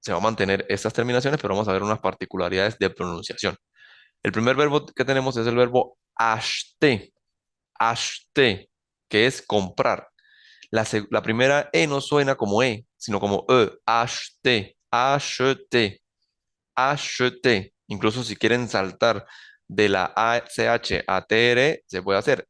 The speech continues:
acheter, acheter. Lo importante es no decir acheter, no, acheter, comprar. Cuando yo lo conjugo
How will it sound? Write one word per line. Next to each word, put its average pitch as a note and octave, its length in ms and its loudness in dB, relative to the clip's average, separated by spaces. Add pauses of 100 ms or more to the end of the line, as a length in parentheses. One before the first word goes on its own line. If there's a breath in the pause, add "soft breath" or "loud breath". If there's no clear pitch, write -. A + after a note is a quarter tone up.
(140)
acheter, - 680 -2 (280)
acheter. A2 600 -2 (640)
Lo A2+ 60 -2
importante A2+ 300 2
es B2 40 0
no C3 100 4
decir C3+ 400 0
acheter, A2 680 -2
no, G#2+ 360 -2 (340)
acheter, A2+ 880 -2 (440)
comprar. G#2 520 -2 (800 soft breath)
Cuando F#2+ 160 -4
yo A2+ 100 4
lo C3 100 4
conjugo D3 600 0